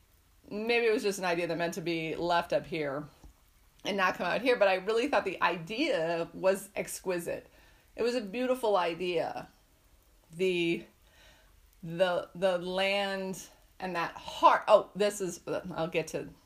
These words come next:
well, that's like letting it out, the heart of the land and what stems from that, right?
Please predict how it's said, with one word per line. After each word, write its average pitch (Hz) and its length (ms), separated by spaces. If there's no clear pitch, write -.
well, 165 140
that's 160 240
like 269 220
letting 190 320
it 170 80
out, 165 240
the - 100
heart 202 380
of 170 160
the 175 100
land 165 680
and 190 220
what 214 260
stems 208 800
from 156 280
that, - 240
right? 214 340